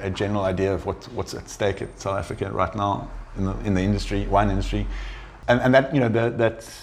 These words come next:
that, that lack of focus probably applies to, uh, across, or lack of focus. Uh, you know, they're all very well managed or reasonably well managed business entities, but there's no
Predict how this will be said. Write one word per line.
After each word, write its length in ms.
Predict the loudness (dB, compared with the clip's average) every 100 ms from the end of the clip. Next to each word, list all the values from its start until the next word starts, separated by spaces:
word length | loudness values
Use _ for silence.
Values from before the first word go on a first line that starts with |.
| -6
that, 560 | -6 -6 -10 -12 -8
that 180 | -4 2
lack 200 | 4 4
of 80 | 2
focus 600 | 2 2 2 -2 -4 -16 -4
probably 280 | 2 4 2
applies 480 | 2 0 2 0 -4
to, 240 | -6 -6 -8 -8
uh, 140 | -8 -8 -14
across, 360 | -4 0 0 -4 -8
or 160 | -4 -4 -6 -18 -20 -6
lack 200 | -2 -2
of 100 | -2
focus. 300 | -4 -4 -10 -16 -20 -20 -8
Uh, 140 | -4 -2 2
you 100 | 4
know, 60 |
they're 100 | 4
all 400 | 4 6 6 2 -8 -20 -16
very 500 | -2 4 6 6 2 -6 -4
well 240 | 4 6 6
managed 640 | 6 4 2 0 -4 -12 -18 -8
or 180 | -6 -4
reasonably 580 | 4 6 8 6 6 4
well 180 | 2 0
managed 400 | -2 -2 -4 -10 -20 -6
business 340 | -2 -2 -4
entities, 420 | -4 -6 -6 -10 -6
but 160 | -4
there's 180 | -2 -2
no 400 | 0 2 2